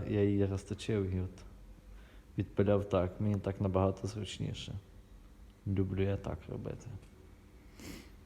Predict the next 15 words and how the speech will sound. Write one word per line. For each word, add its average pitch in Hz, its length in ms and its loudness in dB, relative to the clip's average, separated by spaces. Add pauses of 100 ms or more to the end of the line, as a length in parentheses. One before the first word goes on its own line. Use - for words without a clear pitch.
(1000)
Ось 123 140 -6
така - 280 -2
то 107 240 -2 (480)
штука. 104 580 0 (1200)
Е, 117 260 8
трьохміліметрові 156 1160 6 (840)
ламельки 135 680 6 (220)
вже 117 260 6
не 139 100 6
треба 123 300 8
ні 135 140 6
гріти, 147 360 4
нічого. 110 420 6
Вони 113 160 4
просто 110 560 6